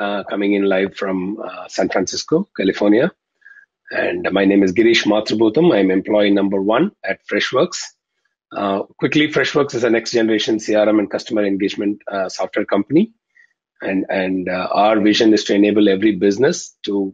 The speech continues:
get and keep their customers for life. Uh, I hope all of you are safe during these, uh, covid times, and, and, uh, hope your families are also safe. <clears throat> So, covid has changed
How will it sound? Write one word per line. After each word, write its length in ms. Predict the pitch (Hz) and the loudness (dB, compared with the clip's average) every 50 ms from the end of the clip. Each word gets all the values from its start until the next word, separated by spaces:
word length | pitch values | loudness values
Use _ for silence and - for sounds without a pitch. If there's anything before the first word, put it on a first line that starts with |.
| _ - 87 | _ -10 -4
get 220 | - 107 101 - | -2 -2 -2 -2
and 180 | - 92 92 - | -4 -6 -6 -6
keep 220 | - 117 107 92 | -4 -4 -4 -4
their 120 | 98 92 - | -4 -6 -4
customers 380 | - - - - - 95 87 | -4 -6 -8 -8 -10 -10 -10
for 200 | - - - 87 | -10 -8 -8 -4
life. 240 | 78 78 73 - _ _ _ _ _ _ _ _ _ _ _ _ _ _ _ _ _ _ _ _ _ | -4 -4 -4 -6 _ _ _ _ _ _ _ _ _ _ _ _ _ _ _ _ _ _ _ _ _
Uh, 80 | - - | -2 0
I 140 | 90 113 117 | 2 2 2
hope 260 | - - 180 170 - | 2 2 0 2 2
all 180 | 151 131 139 147 | 2 2 2 2
of 140 | 135 - | 0 0
you 260 | - 143 143 143 147 - | 0 2 2 2 2 2
are 240 | 120 120 117 117 117 | 2 2 2 2 0
safe 400 | 113 - 123 117 127 - - - - | 0 0 0 0 0 -2 -4 -6 -4
during 320 | 117 107 107 110 110 107 | -4 -2 -2 -2 -2 -2
these, 320 | 101 101 104 101 - - - - | -2 -2 -4 -4 -6 -10 -12 -10
uh, 180 | 101 98 95 92 - | -8 -8 -8 -8 -8
covid 380 | - 104 98 101 107 98 - - | -6 -4 -2 0 0 -2 -4 -6
times, 480 | - 113 101 101 135 190 - - - _ _ _ _ _ _ _ _ _ _ _ _ - | -6 -4 -2 -2 -2 -4 -4 -8 -14 _ _ _ _ _ _ _ _ _ _ _ _ -8
and, 200 | - - - - | -6 -4 -2 0
and, 320 | - 98 95 95 95 92 92 | 0 2 2 2 2 4 4
uh, 160 | 95 95 98 | 2 2 0
hope 280 | - - 107 101 - | 0 -2 -2 0 2
your 160 | 104 98 98 92 | 2 2 2 2
families 480 | - - 101 98 98 95 98 92 - | 2 2 2 4 4 4 2 2 2
are 80 | 104 95 | 0 0
also 240 | 92 87 - - 101 | 0 0 -2 -4 -6
safe. 400 | - - 113 139 - - - - _ _ _ _ _ _ _ _ _ _ _ _ _ _ _ _ _ - | -4 -2 0 0 0 -2 -6 -16 _ _ _ _ _ _ _ _ _ _ _ _ _ _ _ _ _ -8
<clears throat> 60 | - - - - - - _ _ _ _ _ _ _ | -6 -6 -6 -6 -10 -14 _ _ _ _ _ _ _
So, 460 | - - - 165 151 147 147 147 - _ _ _ _ _ _ _ _ _ _ _ _ _ _ - | -6 -2 2 2 2 2 0 -2 -8 _ _ _ _ _ _ _ _ _ _ _ _ _ _ -2
covid 320 | - 190 196 208 226 202 | 0 2 4 4 4 4
has 280 | - 170 165 156 - - | 2 2 0 0 -2 -6
changed 580 | - - 170 160 156 160 170 175 165 - - | -4 0 2 2 4 4 4 2 0 -2 -8